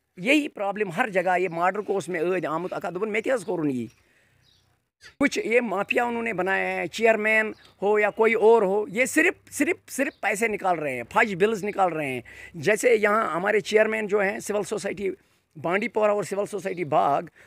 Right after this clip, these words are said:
हम सब members of civil society आपसे बात कर रहे थे, सिविल सोसाइटी बाग,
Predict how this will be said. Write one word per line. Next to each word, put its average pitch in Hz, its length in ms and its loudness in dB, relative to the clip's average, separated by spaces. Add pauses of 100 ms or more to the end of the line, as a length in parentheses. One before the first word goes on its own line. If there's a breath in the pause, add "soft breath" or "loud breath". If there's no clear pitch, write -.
हम 226 100 -2
सब - 240 -4
members 220 480 0
of 202 180 -10
civil 220 220 -4
society 202 340 -8
आपसे 156 220 -4
बात 143 220 -2
कर 135 120 -10
रहे 135 140 -6
थे, 151 120 -8 (300 soft breath)
सिविल 190 200 -4
सोसाइटी 196 380 -6
बाग, 156 360 -2